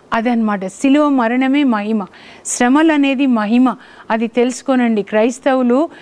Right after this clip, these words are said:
శ్రమల గుండా వెళ్ళారంటే దేవుని మహిమపరుస్తున్నారు అనమాట. ఏదో చిన్న పిల్లలకి చాక్లెట్ ఇచ్చినట్టు, "ఇల్లు ఇవ్వు, కారు ఇవ్వు", అది కాదు. నీ శ్రమల్లో నేను పాలు పంచుకోవాలి, అది మహిమ అనమాట. అలాగే శిష్యులందరూ మరణిస్తారు కదా,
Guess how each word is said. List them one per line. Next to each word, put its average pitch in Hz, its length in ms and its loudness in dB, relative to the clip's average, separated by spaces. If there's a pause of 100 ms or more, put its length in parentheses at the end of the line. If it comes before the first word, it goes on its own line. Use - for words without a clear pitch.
(200)
శ్రమల 277 420 2
గుండా 285 320 2
వెళ్ళారంటే 247 640 0
దేవుని 240 340 0
మహిమపరుస్తున్నారు 214 960 -4
అనమాట. 180 320 -8 (500)
ఏదో 240 200 2
చిన్న 254 300 -2
పిల్లలకి 240 460 -2 (100)
చాక్లెట్ 220 380 -2
ఇచ్చినట్టు, 208 360 -6
"ఇల్లు 214 220 2
ఇవ్వు, 214 220 0
కారు 208 320 0
ఇవ్వు", 202 180 -6 (260)
అది 220 180 0
కాదు. 214 280 -2 (440)
నీ 240 140 2
శ్రమల్లో 262 580 0
నేను 233 240 0
పాలు 247 380 0
పంచుకోవాలి, 240 580 -4 (600)
అది 240 240 2
మహిమ 240 400 2
అనమాట. 196 380 -4 (480)
అలాగే 254 320 0
శిష్యులందరూ 254 680 0
మరణిస్తారు 233 600 0
కదా, 220 280 -2